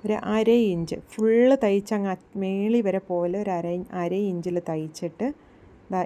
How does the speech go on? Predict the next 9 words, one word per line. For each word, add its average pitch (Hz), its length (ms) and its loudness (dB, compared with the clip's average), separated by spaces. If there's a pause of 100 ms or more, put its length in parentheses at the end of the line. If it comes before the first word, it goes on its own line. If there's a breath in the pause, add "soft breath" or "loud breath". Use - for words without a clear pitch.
(160)
ഇതേ 196 220 2 (140)
കണക്ക് 170 300 -6 (140)
സെൻട്രൽ 180 460 -4
ഒന്ന് 175 200 -2
പിടിച്ച് 160 460 -4 (540 loud breath)
ആ 185 60 -2 (140)
ഓപ്പോസിറ്റ് 180 560 -4
സൈഡിൽ 170 440 -2
അതിൻ്റെ 180 280 -4